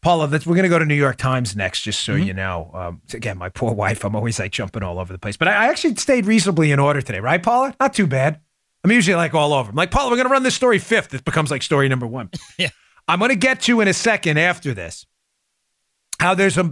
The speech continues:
Speaker 1: there's two pivots here by the mainstream media hacks and the liberal police state goons, okay? Pivot number one is gonna be now to obstruction charges that they insist are laid out in the four-page memo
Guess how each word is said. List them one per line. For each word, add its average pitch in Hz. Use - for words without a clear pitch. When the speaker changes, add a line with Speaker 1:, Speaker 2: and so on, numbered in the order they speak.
Speaker 1:
there's 170
two 254
pivots 196
here 90
by 175
the 165
mainstream 190
media 175
hacks 147
and 156
the 147
liberal 160
police 160
state 139
goons, 104
okay? 143
Pivot 220
number 247
one 202
is 156
gonna 180
be 160
now 165
to 180
obstruction 185
charges 135
that 185
they 185
insist 190
are 180
laid 208
out 202
in 170
the 170
four-page 190
memo 160